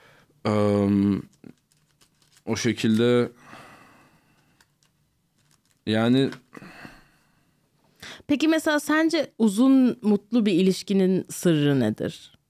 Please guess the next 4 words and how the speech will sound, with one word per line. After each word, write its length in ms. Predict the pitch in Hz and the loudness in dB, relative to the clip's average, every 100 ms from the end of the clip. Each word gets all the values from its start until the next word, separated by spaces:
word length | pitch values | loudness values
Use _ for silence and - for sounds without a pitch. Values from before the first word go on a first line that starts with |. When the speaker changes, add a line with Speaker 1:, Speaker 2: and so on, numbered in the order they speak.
| _ _ _ _ _ _ _ _ _ _ _ _ _ _ _ _ _ _ _ _ _ _ _ _ _ _ _ _ _ _ _ _ _ _ _ _ _ - - - | _ _ _ _ _ _ _ _ _ _ _ _ _ _ _ _ _ _ _ _ _ _ _ _ _ _ _ _ _ _ _ _ _ _ _ _ _ -20 -20 -6
Speaker 1:
Kendi 300 | 113 113 123 | -2 2 2
üstünde 340 | 123 139 127 | 0 -2 0
çalışmaktan 680 | 123 123 113 - 113 - 131 | 0 -2 -2 -4 -4 -2 -2
korkmamak 580 | 127 131 127 101 87 - | 0 -2 -2 -4 -6 -10